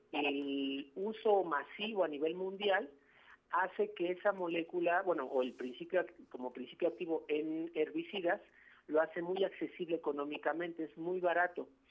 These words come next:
De tal manera que se empezó a popul-, a popularizar en todo el mundo y principalmente en países en donde se han introducido los organismos genéticamente modificados, el maíz, el algodón, la soya, etcétera, eh, eh,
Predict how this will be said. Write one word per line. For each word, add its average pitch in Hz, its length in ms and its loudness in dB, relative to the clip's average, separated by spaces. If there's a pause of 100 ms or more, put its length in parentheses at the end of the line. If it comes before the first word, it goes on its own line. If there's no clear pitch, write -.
(360)
De - 60 -16
tal 160 160 0
manera 190 260 2
que 165 140 -4
se 151 180 0
empezó 143 400 -2
a - 100 0
popul-, 160 420 -2
a 139 140 0
popularizar 135 880 -2
en 135 260 -4
todo 165 220 2
el 185 80 0
mundo 185 480 -2
y 131 100 -10
principalmente 139 1040 -2
en 127 480 -2 (100)
países 143 540 -2
en 123 120 -6
donde 123 280 -6
se 151 100 0
han 156 140 2
introducido 143 640 -4
los 123 140 -4 (180)
organismos 135 540 -6
genéticamente 139 680 -8
modificados, 165 540 -2 (500)
el 117 260 -4
maíz, 120 440 -6
el 135 140 -2
algodón, 127 560 0
la 117 240 -6
soya, 143 500 0 (460)
etcétera, - 560 -2 (380)
eh, 151 260 -8
eh, 120 240 0